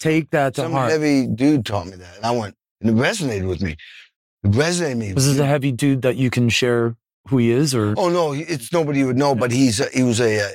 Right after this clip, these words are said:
Speaker 2: executive life coach
Speaker 1: Mm.
Speaker 2: that's done a lot of work.
Speaker 1: Yeah.
Speaker 2: And he shared that with me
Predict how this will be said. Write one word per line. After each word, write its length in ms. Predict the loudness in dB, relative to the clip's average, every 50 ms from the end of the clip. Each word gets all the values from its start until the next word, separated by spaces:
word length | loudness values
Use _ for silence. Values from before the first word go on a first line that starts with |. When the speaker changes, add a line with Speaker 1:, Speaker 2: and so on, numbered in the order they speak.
| -2
Speaker 2:
executive 680 | 0 0 2 2 0 0 -2 -2 -2 -2 -4 -4 -2 -2
life 300 | -2 0 0 0 -2 -4
coach 380 | -4 -4 -4 -4 -6 -8 -10 -4 0
Speaker 1:
Mm. 180 | 2 4 4 4
Speaker 2:
that's 160 | 2 0 0
done 180 | -2 -2 -2
a 80 | -2 -2
lot 380 | -2 0 0 2 2 0 2 0
of 120 | 0 2
work. 320 | 2 0 0 -2 -4 -6 _ _ _ _ _ _ -2
Speaker 1:
Yeah. 160 | 0 0 0
Speaker 2:
And 80 | 0 0
he 40 |
shared 460 | -2 -4 -2 0 0 0 0 0 -2 -2
that 160 | -4 -4 -2
with 240 | -2 -4 -2 -2 -2
me 260 | -2 -2 -2 -6